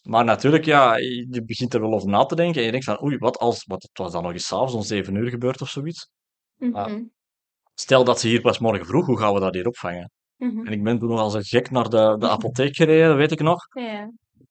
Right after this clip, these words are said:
Speaker 1: Ik wist zelfs niet, ja, Cedric is opgestart met een pomp. Dus ik wist zelfs niet hoe dat we moesten prikken, eh,
Speaker 2: Ah,
Speaker 1: en al.
Speaker 2: ja, dat is ook nog iets anders, ja.
Speaker 1: Dat is nog iets helemaal anders.
Speaker 2: Mhm.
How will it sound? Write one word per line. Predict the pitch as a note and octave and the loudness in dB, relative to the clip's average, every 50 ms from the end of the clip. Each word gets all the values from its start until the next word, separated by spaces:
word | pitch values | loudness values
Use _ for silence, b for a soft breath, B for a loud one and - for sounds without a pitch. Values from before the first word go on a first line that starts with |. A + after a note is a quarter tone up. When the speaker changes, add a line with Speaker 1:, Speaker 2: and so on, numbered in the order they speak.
| _ | _
Speaker 1:
Ik | _ - - | _ -4 0
wist | C#3+ C#3+ C#3+ - | 2 2 2 4
zelfs | D3+ C#3 C3 - - | 6 6 6 6 4
niet, | C3+ C#3 C3+ C3+ C3+ | 2 2 2 2 0
ja, | - B2+ B2 A2+ A2 | 0 2 2 2 2
Cedric | - B2 A#2 G#2+ G#2 G2+ | 2 0 0 0 0 -4
is | F#2+ A2+ | -6 -6
opgestart | - - F#2+ - G#2 - | -4 -4 -6 -6 -6 -8
met | F#2+ F#2 E2+ | -6 -6 -6
een | - | -6
pomp. | - - C#3 A3+ A#3+ - _ | -2 0 0 0 -2 -8 _
Dus | - A#2+ A#2 - | -16 -10 -10 -8
ik | - - | -8 -6
wist | C3+ - | -4 -2
zelfs | - B2 A2 - | 0 0 2 2
niet | B2 A#2 | 2 2
hoe | A2+ G#2+ | 2 2
dat | A2 G#2+ G2+ | 0 2 2
we | G2 G2+ | 0 0
moesten | G2+ G2 - - | -2 -4 -8 -10
prikken, | - - B2 A#2+ - G#2 | -8 -8 -6 -4 -2 -2
eh, | G#2+ G#2+ G#2 G2+ G#2 G#2 G2 - G2+ - | 0 0 2 2 0 0 -2 -2 -4 -4
Speaker 2:
Ah, | A3 A3 C4 D4+ | -2 -2 -2 -2
Speaker 1:
en | G#2+ G2+ | -4 -6
al. | - E3 | -6 -4
Speaker 2:
ja, | A3+ G3+ G3 F3+ | -2 -2 -2 -4
dat | F3+ F#3+ G#3 | -4 -6 -8
is | G3 G#3 | -8 -10
ook | F#3+ - | -10 -10
nog | C4+ D#4+ | -10 -8
iets | F4+ E4 A3+ G#3 | -8 -10 -10 -8
anders, | G3+ G3 G3 G3 G3 - | -10 -8 -10 -10 -10 -10
ja. | G#3+ | -10
Speaker 1:
Dat | G3+ G3 | -8 -6
is | G3+ G3+ | -4 2
nog | A#2+ C3 C#3 | 4 4 6
iets | D#3 D#3 D#3 | 6 4 6
helemaal | D3+ D#3 E3 E3+ D#3+ D#3+ D#3 D#3+ | 8 8 8 8 6 4 4 4
anders. | F3 G#3 B3 C4 C4+ A#3+ B3+ | 4 2 2 -2 -2 -2 -2
Speaker 2:
Mhm. | B3+ C4 | -2 -4